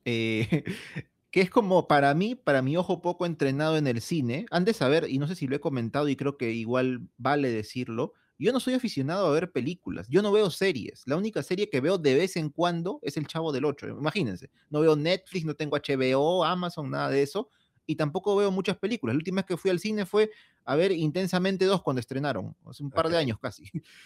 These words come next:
Speaker 1: Entonces, no soy, n-, o sea, yo veo una película como en este caso, que es la que vamos a reseñar, y bueno, veo si me entretiene o no,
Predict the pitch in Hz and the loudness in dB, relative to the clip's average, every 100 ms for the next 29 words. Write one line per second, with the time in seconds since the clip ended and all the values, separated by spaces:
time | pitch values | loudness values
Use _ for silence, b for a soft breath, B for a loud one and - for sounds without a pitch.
0 | B B - 131 127 165 170 196 151 135 | B B -12 -6 -4 -2 0 -2 -4 -6
1 | 156 180 196 185 165 160 160 151 147 135 | -4 0 0 0 0 -4 -4 -6 -4 -2
2 | 170 175 160 180 190 196 196 208 170 180 | 2 2 2 2 4 4 2 2 0 -2
3 | 196 190 160 120 131 135 151 147 135 - | 0 0 2 0 -2 -4 -6 -6 -6 -8
4 | 113 127 113 120 131 123 104 113 160 247 | -8 -8 -8 -8 -8 -10 -8 -6 -4 -4
5 | 381 262 131 139 147 147 - 127 120 113 | -4 -2 2 4 4 4 -2 -4 -4 -4
6 | 113 139 147 151 165 202 208 | -4 -2 0 0 0 0 0